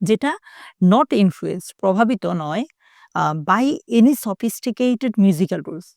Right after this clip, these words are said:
কোনো পরিশীলিত মিউজিক্যাল যেই রুলস আছে, নিয়ম কানুন আছে, এগুলো দ্বারা প্রভাবিত নয়, or any standard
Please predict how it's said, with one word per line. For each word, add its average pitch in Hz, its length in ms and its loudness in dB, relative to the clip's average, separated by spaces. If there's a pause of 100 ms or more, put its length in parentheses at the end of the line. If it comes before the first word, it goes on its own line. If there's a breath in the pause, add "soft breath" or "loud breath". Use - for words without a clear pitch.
(120)
কোনো 247 200 0 (180)
পরিশীলিত 262 680 2 (580)
মিউজিক্যাল 196 580 2
যেই 185 220 2
রুলস 190 420 4
আছে, 160 280 -8
নিয়ম 247 320 0
কানুন 180 240 -4
আছে, - 240 -10
এগুলো 277 260 -2
দ্বারা 202 180 2
প্রভাবিত 170 420 -2
নয়, 196 260 -4 (420 soft breath)
or 285 100 2 (160)
any 233 280 6
standard 320 760 0